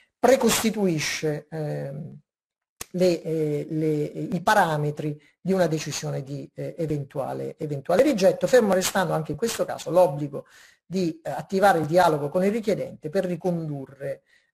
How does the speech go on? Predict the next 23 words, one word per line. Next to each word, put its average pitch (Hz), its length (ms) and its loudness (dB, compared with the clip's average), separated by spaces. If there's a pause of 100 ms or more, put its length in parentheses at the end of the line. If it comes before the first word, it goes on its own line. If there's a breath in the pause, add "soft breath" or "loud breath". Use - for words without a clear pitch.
eh, 147 480 -2
la 175 200 4
richiesta 143 680 -4
entro 147 420 -6
la 147 120 -2
soglia 143 360 -4
di 127 100 -12
sostenibilità 131 1040 -8
individuata, 139 960 -4 (180)
mm, 135 240 -10 (140)
in 156 140 4
autonomia 143 580 2
da 139 120 0
ciascuna 135 360 -2
amministrazione, 160 760 2
anche 147 320 0
ovviamente 143 520 0 (300 loud breath)
tenendo 151 380 4
conto 147 300 0
della 143 340 2 (260 loud breath)
disponibilità 143 800 2
di 147 100 4
organico, 139 680 -4